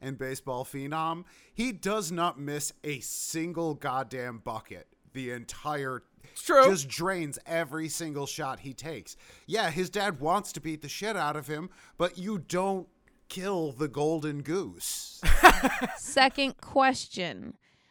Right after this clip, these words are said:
Speaker 3: I know nothing about Michael Jordan or his life. I guess I should have called my stepdad before this podcast. But, like,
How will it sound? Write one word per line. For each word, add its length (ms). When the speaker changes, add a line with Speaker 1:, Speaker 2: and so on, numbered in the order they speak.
Speaker 3:
I 100
know 240
nothing 680
about 540
Michael 380
Jordan 480
or 200
his 200
life. 240
I 100
guess 200
I 80
should 180
have 120
called 180
my 80
stepdad 460
before 280
this 140
podcast. 600
But, 220
like, 300